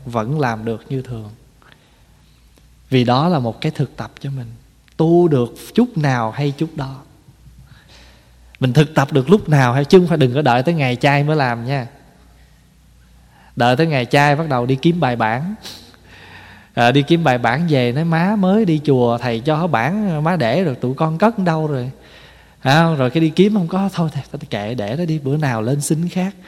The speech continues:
Không, rồi cứ ngày qua tháng lại, rồi rốt cuộc không có tam đề gì hết mà vô đề không à. <laughs> Không, thành thử ra về nhà cứ thực tập. Ăn mặn, ăn chay gì cũng được, cứ thực tập, không sao hết.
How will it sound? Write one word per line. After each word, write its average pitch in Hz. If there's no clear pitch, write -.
Không, 147
rồi 117
cứ 180
ngày 123
qua 139
tháng 165
lại, 120
rồi 123
rốt 156
cuộc 117
không 120
có 175
tam 139
đề 120
gì 113
hết 139
mà 127
vô 131
đề 117
không 131
à. 113
<laughs> -
Không, 139
thành 113
thử 113
ra 139
về 120
nhà 113
cứ 156
thực 139
tập. 101
Ăn 127
mặn, 117
ăn 127
chay 123
gì 117
cũng 117
được, 101
cứ 185
thực 135
tập, -
không 139
sao 127
hết. 143